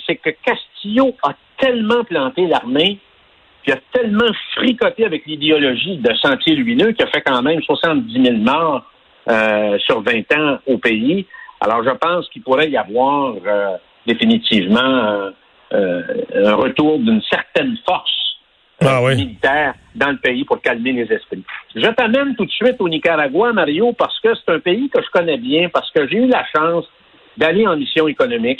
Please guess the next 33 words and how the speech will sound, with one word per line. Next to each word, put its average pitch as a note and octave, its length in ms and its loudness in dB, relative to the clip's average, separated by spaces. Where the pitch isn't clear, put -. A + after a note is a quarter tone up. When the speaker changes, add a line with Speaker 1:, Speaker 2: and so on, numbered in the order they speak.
Speaker 1:
C'est A#2+ 80 4
un A#2 40 0
pays C3 240 2
que C3+ 60 -6
j'ai B2 100 2
eu A#2+ 100 2
la A2+ 140 2
chance D#3 320 0
de A#2 80 2
visiter, A2 520 0
puis C3+ 140 -6
je - 60 -2
suis G#2+ 280 0
ça E3 80 2
d'assez A#2 280 0
près. D#3 220 2
Alors, C3+ 340 0
euh, G#2 140 2
on B2 180 2
sait F3 180 -2
que C3+ 100 0
Daniel C#3 440 0
Ortega, B2+ 460 0
qui B2+ 100 -6
était A2 200 0
chef C#3 220 0
sandiniste, A#2 680 0
est A#2 120 -4
au A#2 60 2
pouvoir A#2 400 2
depuis G#2+ 260 -2
très D3+ 200 2
longtemps. B2+ 500 0